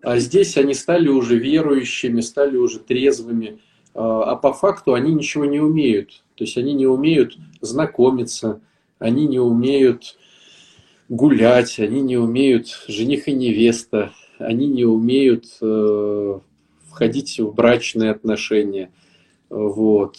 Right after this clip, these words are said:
И плюс ко всему, э, также их родственники, которые, оказывается, думали, что умеют, но всю жизнь посвятили тому, чтобы спасать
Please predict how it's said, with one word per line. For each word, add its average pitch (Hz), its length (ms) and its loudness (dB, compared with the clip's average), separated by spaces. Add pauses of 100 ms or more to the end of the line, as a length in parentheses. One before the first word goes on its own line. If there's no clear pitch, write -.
И 117 140 2
плюс 170 280 0
ко - 140 -2
всему, 160 600 2 (280)
э, 117 200 2
также 156 340 2
их 143 160 2
родственники, 117 600 0
которые, 117 460 2
оказывается, 117 800 2 (300)
думали, 127 380 2
что 127 320 2
умеют, 143 500 4
но 120 180 -2
всю 131 220 -2
жизнь 127 280 -2
посвятили 120 640 -2
тому, 120 280 0
чтобы 110 240 -6
спасать 123 640 -2